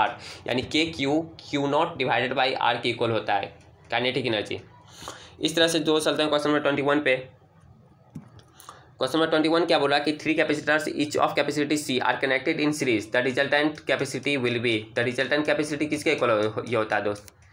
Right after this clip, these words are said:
C upon क्या पढ़े थे, इक्विवेलेंट capacitance किसके इक्वल होता है, C upon N, तो C का वैल्यू क्या है, C ही है, और थ्री, N का वैल्यू यहाँ पे क्या है, number of के, number of capacity कितना है, तो number of cap-, number of capacitor कितना है, थ्री है, तो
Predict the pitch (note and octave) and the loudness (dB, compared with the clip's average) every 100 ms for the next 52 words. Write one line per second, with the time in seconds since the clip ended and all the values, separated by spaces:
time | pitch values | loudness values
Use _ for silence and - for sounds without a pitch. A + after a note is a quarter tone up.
0 | - - - _ - - - - - D#3+ | -20 -20 -20 _ -18 -16 -14 -14 -6 2
1 | F3 E3+ F3+ F#3 F3+ F3+ F3 D#3+ C#3+ B2+ | 2 4 4 4 4 4 4 4 4 2
2 | C#3+ D#3+ E3 E3+ E3+ E3+ E3 E3+ E3+ F3 | 2 2 2 2 2 0 0 2 2 0
3 | - - - E3 F#3 E3+ D3+ B2+ B2+ B2 | -6 -6 -2 2 2 4 4 4 2 2
4 | E3+ E3+ E3+ E3 C#3+ B2+ A#2+ C3+ E3 E3 | 2 2 4 4 4 2 0 -2 0 2
5 | E3+ E3 E3 E3 C3+ - F3 E3 D#3 D#3 | 2 2 2 2 2 2 4 4 4 2
6 | - D3+ - - C#3+ E3+ E3 E3 D#3+ E3 | 0 0 -4 -2 2 2 2 4 2 2
7 | D#3+ D#3 C#3+ D3+ D#3+ D#3+ D#3+ D#3 - D3 | 2 2 4 4 2 2 2 4 2 2
8 | D#3 E3 E3 D#3 E3 D#3 E3 E3 E3 B2 | 4 4 2 0 0 0 0 2 2 2
9 | G2 - - B2+ B2 C#3 C#3 D3 E3 E3 | -2 -8 -8 -6 -2 0 2 4 2 4
10 | D3+ D#3+ D#3+ - B2+ C3 C#3 D#3+ D#3+ D3+ | 2 0 -4 -6 -2 -2 2 2 2 0
11 | D3 D3+ D#3+ D#3+ E3 D3+ A#2+ A#2 D#3+ D3+ | -2 -2 -2 0 2 2 0 0 2 2
12 | C3 | 2